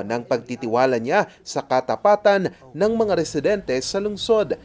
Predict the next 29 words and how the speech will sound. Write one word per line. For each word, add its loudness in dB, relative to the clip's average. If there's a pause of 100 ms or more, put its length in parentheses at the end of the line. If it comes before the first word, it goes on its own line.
(180)
Malaking -2
bagay 4
daw 4
dito -2
ang -2
kultura 0
ng -4
inayan 0
na 0
paraan 0
ng -6
pamumuhay -2
sa -6
Cordillera. 2 (320)
Nangangahulugan -2
ito 0 (160)
na -6
kung -8
ano 0
ang -4
ginawa 0
mo -2
sa -4
iba 2 (320)
ay 2
babalik 4
din 2
sa -4
iyo 0